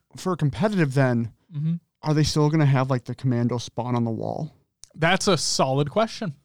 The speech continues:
Speaker 1: Like, or the B R, like, would that just spawn on the wall for extra ammo?
Speaker 2: That's a solid question. It's a really good question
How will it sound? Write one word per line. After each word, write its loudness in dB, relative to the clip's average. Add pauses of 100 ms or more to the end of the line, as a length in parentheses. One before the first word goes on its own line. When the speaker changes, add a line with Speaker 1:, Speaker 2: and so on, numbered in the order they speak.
(200)
Speaker 1:
Like, -6
or 4
the 0
B 0
R, 0
like, -2
would -2
that -4
just -8
spawn -4
on 0
the 0
wall -2
for -6
extra -8
ammo? -2 (300)
Speaker 2:
That's -4
a 0
solid -4
question. -6 (1700)
It's -2
a 6
really 6
good 2
question -2